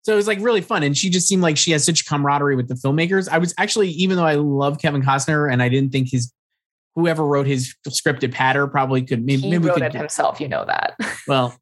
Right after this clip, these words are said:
Speaker 1: maybe he could have probably used an edit. Uh, uh, but I was a little disappointed that Chloe Zhao didn't give out Best Direct. I know she's not as, like, a name brand as Kevin Costner, but, like, that would have been a cool moment if Chloe <laughs> Zhao give,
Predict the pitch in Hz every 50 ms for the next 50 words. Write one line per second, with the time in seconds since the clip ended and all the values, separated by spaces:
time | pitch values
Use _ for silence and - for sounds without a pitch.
0 | _ _ _ - 165 185 185 180 160 165 180 185 170 175 - - - 254 240 226
1 | 233 226 196 185 185 180 170 160 - 156 127 123 127 131 147 165 156 - - 131
2 | 120 131 127 - 139 131 131 131 131 127 - - - - - 160 151 143 - -
3 | 160 165 175 175 160 - - 175 196 214 208 202 202 - 208 208 214 202 196 -
4 | - 202 196 196 190 180 185 180 180 175 180 175 175 170 156 156 - _ _ _
5 | _ _ _ - - 165 160 156 156 160 147 156 156 156 - 147 139 151 - 156
6 | 156 165 170 175 175 165 - 170 151 147 151 143 143 143 - 131 131 127 139 127
7 | 123 123 120 127 131 127 127 127 127 127 127 120 - - 120 117 120 - 117 127
8 | - - 214 208 185 165 147 147 147 233 240 226 202 180 156 135 127 131 135 127
9 | 123 123 127 131 139 139 135 131 - _ - - _ - 135 127 - 147 139 131
10 | 127 127 - 151 135 131 - 147 135 127 127